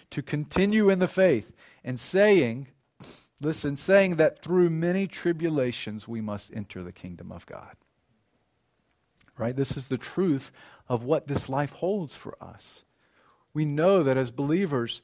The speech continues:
our life doesn't get easier when we come to faith in Christ. Often it gets more difficult. We face troubles and trials and difficulties. So in the midst of your difficulties,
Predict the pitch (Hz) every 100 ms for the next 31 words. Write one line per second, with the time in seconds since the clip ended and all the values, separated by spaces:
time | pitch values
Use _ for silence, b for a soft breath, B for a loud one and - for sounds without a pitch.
0 | b b 151 185 202 185 175 147 143 147
1 | - 190 240 180 165 143 139 147 147 -
2 | 170 170 151 - 156 143 139 - 160 160
3 | - 151 202 - 185 175 156 180 170 180
4 | 185 151 208 202 - 123 - _ _ b
5 | b b - 170 - 175 202 190 - -
6 | 202 214 175 127 139 143 175 180 185 160
7 | 156 143 165 185 180 - 131 - 101 -
8 | - _ _ _ B B B - 190 196
9 | 196 180 214 214 - 196 160 180 147 220
10 | 220 208 185 175 196 180